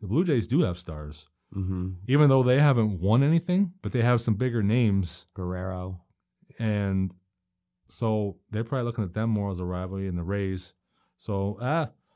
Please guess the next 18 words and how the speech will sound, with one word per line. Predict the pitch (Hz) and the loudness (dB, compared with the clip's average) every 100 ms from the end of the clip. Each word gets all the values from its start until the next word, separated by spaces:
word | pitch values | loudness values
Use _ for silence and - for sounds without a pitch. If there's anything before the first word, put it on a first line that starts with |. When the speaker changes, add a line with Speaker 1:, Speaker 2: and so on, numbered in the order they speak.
| _ _ _ - | _ _ _ -6
Speaker 1:
that's | 123 117 | -4 -2
why | 127 120 113 117 | 2 2 2 0
I | 110 | 0
think | 123 117 - | -2 -4 -12
Cortez | - 117 113 110 95 - 104 | -6 -4 -2 -4 -6 -10 -12
is | 87 | -8
right | 95 | -6
on | 104 110 | -4 -6
with | 85 | -8
that. | 82 - _ 123 | -14 -16 _ 4
Speaker 2:
Um, | 131 131 123 123 | 6 6 2 -2
well, | - 131 127 - - - - | -2 2 0 -2 -10 -16 -10
one | 120 135 | 0 2
more | 165 151 | 4 4
thing. | 123 127 117 104 101 | 2 2 2 4 2
Do | 110 | 2
you | 151 220 | 4 4
remember, | 214 151 135 143 110 | 6 8 8 4 0